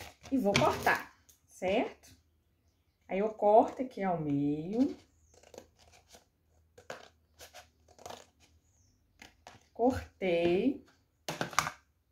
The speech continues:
Certinho? Agora, o que que eu vou fazer? Eu vou usar essa mesma dobradura que já tem aqui, ó. Então, eu venho aqui, faço assim, faço assim, ó.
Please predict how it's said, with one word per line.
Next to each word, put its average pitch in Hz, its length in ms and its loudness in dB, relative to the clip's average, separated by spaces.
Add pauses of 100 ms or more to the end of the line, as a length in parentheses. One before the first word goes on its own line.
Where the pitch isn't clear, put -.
(600)
Certinho? 415 480 2 (640)
Agora, 208 300 4
o - 20 0
que 254 100 6
que 254 80 0
eu 240 60 0
vou 240 120 4
fazer? 196 540 -2
Eu 214 160 -2
vou 214 240 2
usar 240 540 0 (140)
essa 302 380 2
mesma 294 640 4 (200)
dobradura 226 600 0
que - 80 -10
já 247 140 0
tem 302 200 -4
aqui, - 120 -16
ó. - 80 -16
Então, 175 220 -6
eu 175 80 -4
venho 175 260 -4
aqui, 190 300 -8
faço 202 220 -10
assim, 208 380 -4 (460)
faço 247 160 -8
assim, 254 300 -10 (260)
ó. - 240 -6